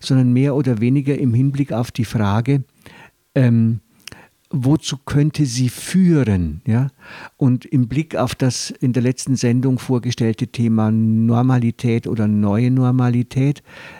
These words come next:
ähm, kehren wir zurück, Klammer auf, können wir überhaupt zurückkehren zu dem,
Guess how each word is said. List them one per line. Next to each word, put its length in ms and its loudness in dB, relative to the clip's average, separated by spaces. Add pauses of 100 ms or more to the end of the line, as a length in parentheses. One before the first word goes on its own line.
(240)
ähm, 400 4 (600)
kehren 480 2
wir 180 0
zurück, 760 -2 (400)
Klammer 300 -2
auf, 240 -8
können 440 0
wir 160 0
überhaupt 640 -2
zurückkehren 1160 -2 (300)
zu 180 -4
dem, 540 2